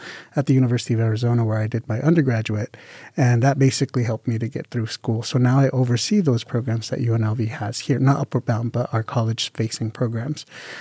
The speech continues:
And so the very first college tour that I actually had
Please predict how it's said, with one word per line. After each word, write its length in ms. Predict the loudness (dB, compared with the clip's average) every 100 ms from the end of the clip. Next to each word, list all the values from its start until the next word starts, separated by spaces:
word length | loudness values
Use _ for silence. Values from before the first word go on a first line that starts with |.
| -6 2
And 180 | 4
so 380 | 6 6 6 4
the 180 | 4 4
very 320 | 6 8 6
first 340 | 6 4 4 2
college 460 | 4 4 4 0
tour 400 | -2 4 4 4
that 240 | 2 0 0
I 80 |
actually 420 | 0 -2 -4 -4 -2
had 520 | 0 0 0 -2